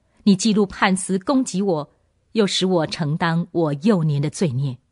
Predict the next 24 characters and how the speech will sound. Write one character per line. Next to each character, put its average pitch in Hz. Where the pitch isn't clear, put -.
你 196
把 190
我 180
的 175
两 165
脚 160
上 185
了 143
木 196
狗， 127
又 190
鉴 185
察 -
我 165
一 160
切 190
所 143
行 131
的， 139
为 220
我 170
的 170
脚 165
掌 151